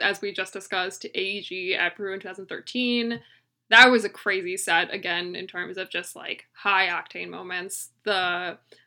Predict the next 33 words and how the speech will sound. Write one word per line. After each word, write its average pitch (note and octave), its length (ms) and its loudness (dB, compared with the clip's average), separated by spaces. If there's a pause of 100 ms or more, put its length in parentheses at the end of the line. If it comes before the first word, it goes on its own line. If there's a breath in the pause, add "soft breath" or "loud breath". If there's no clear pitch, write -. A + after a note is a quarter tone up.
(140)
laser A3+ 380 6
Kunde, G#3 560 2
like, - 200 -4
no A3 220 2
one G3+ 180 0
saw F3 220 -4
that E3+ 200 -6
coming. F#3 680 0 (400 soft breath)
Um, F3 580 -4 (380)
and F#3 180 -4
then F3 360 -2 (420)
the G3 180 -8
uncle F3+ 440 -6
that F3+ 120 -6
they F#3 60 -4
brought F3 160 -8
out F3+ 100 -6
at F3 60 -16
the E3 100 -8
end E3 340 -8
is - 400 -14 (180)
top C#4 260 8
ten G3 200 6
endings F#3 340 -4
of F3 100 -12
all E3 140 -8
time. E3 320 -8
That G#3+ 220 8 (220)
dude F3 320 -4 (260)
murked F#3 520 -12
it. - 240 -6 (380 soft breath)
I G#3+ 140 8
also G#3 840 0